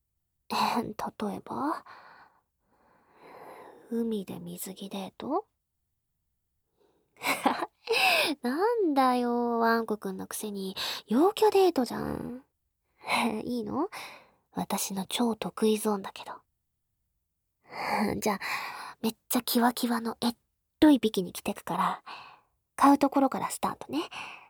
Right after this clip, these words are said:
<laughs> ねえ、ワンコくん、どっちの水着が好み？って。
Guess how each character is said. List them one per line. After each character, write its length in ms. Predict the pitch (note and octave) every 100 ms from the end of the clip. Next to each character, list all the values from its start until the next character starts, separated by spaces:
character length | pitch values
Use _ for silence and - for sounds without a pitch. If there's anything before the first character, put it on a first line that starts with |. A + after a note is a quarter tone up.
| _ _ _ _ _ -
<laughs> 340 | - D#3+ - _ - - - - - - - - -
ね 380 | A#3+ A#3+ A#3+
え、 40 | A#3
ワ 240 | A#3+ B3+
ン 80 | B3+
コ 140 | G#3
く 340 | - B3 B3 A3+
ん、 60 | - - - - -
ど 140 | D4+
っ 60 | D4+
ち 100 | C4+
の 140 | B3
水 260 | A#3+ A#3+ B3
着 120 | B3+
が 120 | B3+
好 140 | - D4 C#4+
み？ 720 | C#4 C#4+ D4 D4 D4 D4 D4+ F4+
っ 20 | _ _ _
て。 100 | -